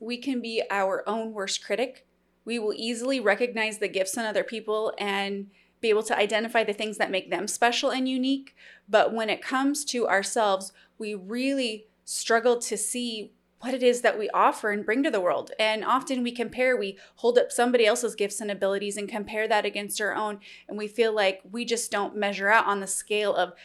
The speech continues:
valuable talents and abilities or impact or influence. We feel like everybody else comes with greater skill, more value, all of the things. And so I think it's important to really know the gold on the inside of us. And it's not about being arrogant or prideful and seeing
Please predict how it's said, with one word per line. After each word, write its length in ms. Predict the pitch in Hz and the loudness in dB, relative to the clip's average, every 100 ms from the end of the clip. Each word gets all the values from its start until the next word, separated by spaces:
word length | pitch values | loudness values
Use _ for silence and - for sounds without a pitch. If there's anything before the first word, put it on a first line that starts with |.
| - 180 | -20 -8
valuable 640 | 175 208 220 240 208 208 | 2 4 6 4 0 -2
talents 420 | 208 180 196 196 | -2 -2 -2 -4
and 120 | 202 190 | -4 -2
abilities 560 | 190 190 190 180 180 | -2 0 -2 -4 -4
or 100 | 190 | -4
impact 480 | - 220 214 185 185 | -4 -6 -2 -2 -2
or 60 | 202 | -8
influence. 420 | 208 202 180 208 | -8 -8 -8 -6
We 80 | 202 | -2
feel 160 | 196 | 2
like 180 | 180 180 - - - | 2 0 -12 -4 0
everybody 440 | 220 254 220 208 | 0 2 2 4
else 260 | 196 214 - | 2 0 -8
comes 680 | - 226 202 240 294 311 - _ - | -8 -4 -2 0 0 -2 -12 _ -6
with 360 | 208 190 190 - _ - | 0 2 0 -8 _ -20
greater 320 | 202 214 208 240 | 0 2 4 2
skill, 600 | 240 226 202 196 202 196 _ | 0 2 4 2 0 -10 _
more 280 | 202 220 214 | -2 0 4
value, 540 | 202 196 196 196 190 - _ _ 214 | 4 4 2 -4 -6 -14 _ _ 4
all 160 | 214 | 6
of 140 | 226 202 | 4 -2
the 80 | 208 | 0
things. 480 | 285 302 151 - - _ _ _ - | 2 2 -2 -10 -14 _ _ _ -8
And 120 | 226 | -2
so 120 | 254 | 4
I 80 | 240 | 4
think 180 | 247 302 | 4 2
it's 120 | 370 | 2
important 420 | 247 254 277 254 | 2 4 4 4
to 80 | 247 | -2
really 260 | 220 240 208 | 0 0 0
know 540 | 196 202 269 269 170 | -2 2 4 4 2
the 120 | 208 | -2
gold 240 | 208 202 196 | 0 -2 -2
on 80 | 196 | -4
the 120 | 185 | -4
inside 320 | 190 190 190 | -4 -2 2
of 40 | |
us. 160 | 190 190 - - - | 0 -2 -10 -10 -6
And 100 | 233 | -4
it's 160 | 240 | -2
not 160 | 277 294 | 0 2
about 300 | 277 269 208 | 4 4 2
being 240 | 226 220 - | -4 -4 -4
arrogant 480 | 202 233 226 226 | 0 0 0 0
or 80 | 190 | -2
prideful 640 | - 208 214 220 226 220 208 | -2 0 0 0 -2 0 0
and 180 | 190 | -4
seeing 400 | 185 214 208 202 | -6 -6 -6 -8